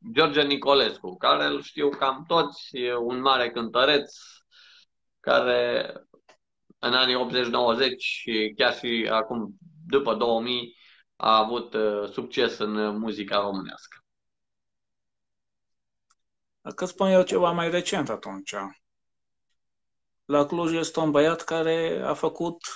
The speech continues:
Speaker 2: diverse programe
Speaker 1: Hmm?
Speaker 2: și joculețe pentru nevăzători,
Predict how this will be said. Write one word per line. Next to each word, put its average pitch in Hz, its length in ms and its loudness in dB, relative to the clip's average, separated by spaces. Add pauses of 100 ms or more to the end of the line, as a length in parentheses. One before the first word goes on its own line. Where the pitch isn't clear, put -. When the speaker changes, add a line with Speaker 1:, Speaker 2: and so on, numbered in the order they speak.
Speaker 2:
diverse 151 500 0
programe 147 960 0 (1600)
Speaker 1:
Hmm? 165 380 -4
Speaker 2:
și - 160 -6
joculețe 147 580 2
pentru 113 300 -8
nevăzători, 110 840 -8